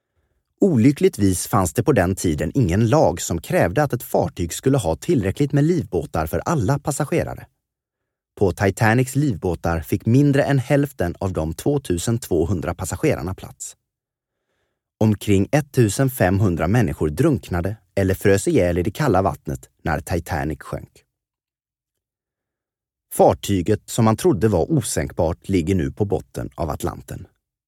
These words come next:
År tjugohundratolv, etthundra år efter katastrofen, höll man minnesstunder i många länder. Etthundratjugotre svenskar reste med Titanic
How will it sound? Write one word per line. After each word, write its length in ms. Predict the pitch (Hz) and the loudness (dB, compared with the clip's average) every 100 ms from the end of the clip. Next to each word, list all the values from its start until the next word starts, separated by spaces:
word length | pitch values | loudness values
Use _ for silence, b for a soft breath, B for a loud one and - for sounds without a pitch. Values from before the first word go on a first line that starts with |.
| _ _ _ _ _ _ _ _ _ _ - | _ _ _ _ _ _ _ _ _ _ 2
År 200 | 104 101 | 4 4
tjugohundratolv, 1080 | - 185 98 98 117 135 127 - - - - _ _ _ - | 4 0 2 4 4 2 0 0 0 -4 -12 _ _ _ -2
etthundra 640 | 175 - - 107 113 - | -2 0 2 4 2 2
år 200 | 85 85 - | 0 0 0
efter 400 | 127 - 82 78 | -2 -2 -6 -4
katastrofen, 840 | - - 110 90 - - 62 82 - | -4 -4 -4 -2 -2 -4 -8 -10 -6
höll 200 | - 90 | 0 2
man 220 | 82 82 | 2 0
minnesstunder 720 | 117 170 82 - 87 82 82 82 | 2 2 0 -2 -2 0 0 -2
i 80 | 95 | 0
många 300 | 120 120 82 | 2 2 -2
länder. 440 | 90 53 - - - _ _ _ _ _ _ _ _ _ - | -4 -6 -10 -14 -20 _ _ _ _ _ _ _ _ _ -2
Etthundratjugotre 1160 | 92 - - 101 92 92 - 95 107 - 165 | -2 -2 -2 0 2 0 0 0 -2 0 0
svenskar 680 | 143 - 175 98 - 170 131 | 0 0 0 0 -2 -2 0
reste 440 | 78 139 - - | 0 0 0 -4
med 180 | 80 78 | -4 -4
Titanic 500 | 101 98 - 64 64 | -4 -4 -4 -6 -8